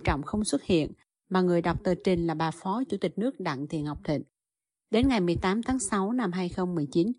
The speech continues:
truyền thông nhà nước loan tin ông Nguyễn Phú Trọng sẽ tiếp xúc cử tri quận Hoàn Kiếm vào ngày hôm sau. Tin vừa loan thì bị gỡ xuống. Đến ngày mười chín tháng sáu, báo nhà nước cho hay ông Trọng bận công tác, cho nên không thể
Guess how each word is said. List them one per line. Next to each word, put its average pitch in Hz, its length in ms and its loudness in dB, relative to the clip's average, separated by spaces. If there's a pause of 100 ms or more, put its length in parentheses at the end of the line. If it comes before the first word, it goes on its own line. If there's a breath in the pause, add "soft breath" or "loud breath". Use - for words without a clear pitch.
(380)
truyền 190 180 6
thông 220 160 0
nhà 196 120 2
nước 240 240 0
loan 226 200 2
tin 214 280 0 (220)
ông 202 220 0
Nguyễn 175 220 2
Phú 262 180 2
Trọng 165 200 0
sẽ - 200 -4
tiếp 269 120 0
xúc - 220 0
cử 165 180 0
tri 196 220 2
quận 151 240 -2
Hoàn 165 180 -2
Kiếm 208 340 2 (120)
vào 170 200 0
ngày 160 140 -2
hôm 190 120 -2
sau. 202 300 -2 (520)
Tin 247 240 6
vừa 190 160 4
loan 196 320 2
thì 190 100 0
bị 143 180 0
gỡ 147 180 0
xuống. 202 300 0 (440)
Đến 240 280 4
ngày 196 240 2
mười 165 140 0
chín 214 160 -2
tháng 240 140 -2
sáu, 220 360 -2 (340)
báo 214 120 2
nhà 247 160 2
nước 208 220 2
cho 226 100 2
hay 208 440 -2
ông 202 260 -2
Trọng 156 260 -2
bận 156 180 -2
công 190 180 -4
tác, 277 300 -2 (320)
cho 220 100 2
nên 226 180 4
không 214 220 2
thể 175 180 2